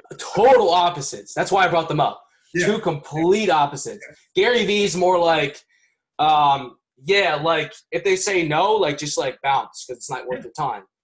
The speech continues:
Speaker 2: Yeah.
Speaker 1: Versus Grant Cardone is calling five years from now, um, every other day, calling your cell phone, like,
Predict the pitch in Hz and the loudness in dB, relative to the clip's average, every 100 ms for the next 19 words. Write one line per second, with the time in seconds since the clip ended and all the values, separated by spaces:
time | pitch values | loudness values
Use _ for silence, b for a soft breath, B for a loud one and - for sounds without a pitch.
0 | _ 175 175 165 151 135 175 185 185 165 | _ -4 -2 -2 -6 -6 -2 -2 -2 0
1 | 175 208 175 147 - 170 170 160 147 143 | 2 2 0 -4 -4 -2 0 -4 -6 0
2 | 175 165 147 170 185 - 156 139 131 127 | 0 0 -2 -2 -2 -4 -8 -6 -6 -4
3 | 123 131 _ _ _ - 139 131 - 170 | -6 -10 _ _ _ -8 -4 -2 -2 -4
4 | 165 160 151 143 160 143 143 147 143 135 | -2 -4 -4 -6 -4 -6 -8 -6 -6 -8
5 | 127 170 165 147 135 127 123 117 | -4 -2 -2 -6 -10 -12 -18 -20